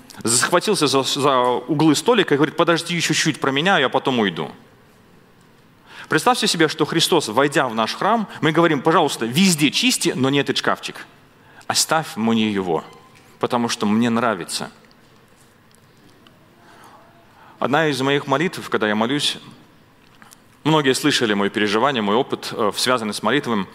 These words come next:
молитвой. Я очень благодарен Богу, что так вышло у меня. Одна из моих главных молитв – это чтобы я не привык к плохой привычке,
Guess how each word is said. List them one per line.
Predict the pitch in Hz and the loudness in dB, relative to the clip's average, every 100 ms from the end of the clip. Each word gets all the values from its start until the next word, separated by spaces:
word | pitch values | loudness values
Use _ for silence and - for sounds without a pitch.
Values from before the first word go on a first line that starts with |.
| - - | -20 -8
молитвой. | - 143 143 113 98 - - | -2 0 0 -2 -4 -12 -4
Я | 117 | 0
очень | 135 143 135 | 2 2 2
благодарен | 139 143 127 123 | 2 2 0 0
Богу, | 123 110 | -2 -4
что | 113 | -2
так | 110 107 | -2 -2
вышло | 127 127 107 | -2 0 0
у | |
меня. | 95 90 82 82 - - - - _ _ _ - - | 0 -2 -4 -8 -20 -20 -20 -20 _ _ _ -14 -4
Одна | 110 147 | 0 0
из | 131 | 0
моих | 135 117 | -2 2
главных | 131 135 113 107 | 4 4 2 -4
молитв – | 110 113 147 - - - - - - - - | 0 0 -2 -6 -16 -18 -20 -20 -20 -18 -6
это | 117 123 | -2 0
чтобы | 151 139 | 0 2
я | 135 143 | 2 2
не | 135 | 0
привык | - 127 131 156 - - | -2 0 2 2 -2 -6
к | |
плохой | - 135 - 135 | 0 0 2 0
привычке, | 131 131 160 - 92 | 2 2 0 -2 -4